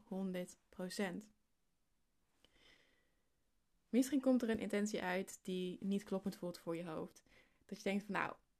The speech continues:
ik verwacht het niet, dit is super raar, ik kan dit niet, ik weet niet wat ik ermee moet, het voelt overweldigend."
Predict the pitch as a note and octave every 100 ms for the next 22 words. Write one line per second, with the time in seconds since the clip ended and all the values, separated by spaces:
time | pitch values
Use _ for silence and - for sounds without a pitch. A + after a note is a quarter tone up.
0 | - - - C4 C4+ C4+ A#3 G#3+ G#3+ G#3+
1 | F3 - - D4+ A#3+ G3 F3+ G3 G3+ -
2 | A#3+ B3 B3 A#3 G3 G3+ G#3 - - E3+
3 | F#3 G3 A3 C#4+ C#4+ C#4 C#4 C4 A#3+ G3
4 | G#3 G#3 - A#3 G#3+ A3+ C4 B3 F#3+ F#3+
5 | G3+ G#3+ G3+